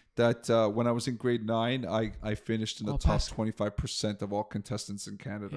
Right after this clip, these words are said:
Speaker 2: Yeah, Pascal Madam.
Speaker 1: Um,
Speaker 2: Yeah, I remember.
Speaker 1: so it's, yeah, so it's, it's
Speaker 2: Wow.
Speaker 1: cool. It's something
Speaker 2: <clears throat>
Speaker 1: I'm proud of, and it's like
Speaker 2: What percent was it?
Speaker 1: in the top twenty-five percent.
Speaker 2: There you go.
Speaker 1: Yeah. So, uh, that's point two five as a decimal, Paul.
Speaker 2: Yes, thank you very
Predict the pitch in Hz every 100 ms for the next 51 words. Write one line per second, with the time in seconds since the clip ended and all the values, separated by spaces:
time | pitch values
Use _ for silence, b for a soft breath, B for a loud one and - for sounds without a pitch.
0 | 87 117 - - - 139 - 92 - -
1 | 143 131 127 143 113 - 208 202 196 135
2 | - 185 - 165 160 - - 185 185 131
3 | - 156 156 160 139 - 123 123 127 -
4 | 123 127 131 117 120 117 - 120 113 -
5 | 151 151 120 139 175 190 240 320 - -
6 | 117 113 - 113 - 117 101 101 - -
7 | - - 78 - - - 104 107 _ _
8 | - 120 113 - b b b 113 107 98
9 | 120 - - 131 117 - - 104 101 110
10 | - 104 - - - - - - - -